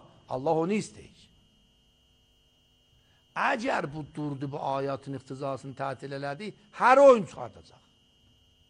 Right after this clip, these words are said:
Quranda bax, "İnnellezine keferu", məsələn, "və kəzzəbu". Dalsıca müsibətləri sayır.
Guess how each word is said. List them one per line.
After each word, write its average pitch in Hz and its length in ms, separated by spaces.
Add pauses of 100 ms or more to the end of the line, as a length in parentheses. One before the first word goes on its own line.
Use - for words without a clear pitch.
(880)
Quranda 127 320
bax, 196 180 (380)
"İnnellezine 135 720
keferu", 220 580 (200)
məsələn, 147 320
"və 127 140
kəzzəbu". 110 460 (300)
Dalsıca 160 420 (120)
müsibətləri 135 580
sayır. 92 360